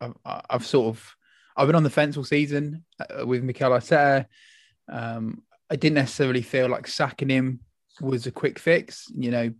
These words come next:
but at the same time, you know, y-, it comes down to experience, and he's just, he hasn't got the experience for me, and there's just too many questionable things. You know, e-, even when we're getting the results,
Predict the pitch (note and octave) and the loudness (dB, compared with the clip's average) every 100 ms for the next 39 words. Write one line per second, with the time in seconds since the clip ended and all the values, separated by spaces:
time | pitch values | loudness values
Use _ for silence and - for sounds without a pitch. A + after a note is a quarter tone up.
0 | - C3+ A#2+ B2 - D3 C3+ B2+ C#3 C3 | 4 6 6 2 0 0 0 0 0 0
1 | C3 C3 A#2+ B2 G2 G2+ _ _ _ _ | -2 -4 -6 -8 -14 -18 _ _ _ _
2 | _ G#2+ F#2 C#3+ C#3 C#3 B2+ A#2 - - | _ -18 -4 0 0 0 0 -2 -6 0
3 | C3 B2+ B2+ - A#2 B2+ - E3 B2 D3+ | 2 0 -4 -8 -8 -8 -10 -18 -8 -4
4 | D#3 C3+ G#2+ - B2 A#2 - A#2 A2 G2 | -2 -4 -6 -4 -2 -2 -4 -6 -6 -6
5 | B2 - A2+ A2 B2+ A#2+ - C#3 B2 - | -12 -4 -2 -2 -4 -6 -4 -2 -4 -2
6 | C3 - - B2 A2 - A2+ - - - | -4 -4 -6 -4 -4 -4 -6 -6 -16 -20
7 | _ - F#3 G#3 A3+ G3 G#3 F#3+ E3 C3+ | _ 0 4 6 6 4 4 4 2 4
8 | D3 C3 A#2 A#2+ C3+ - - - | 2 0 -4 0 -2 -2 -8 -20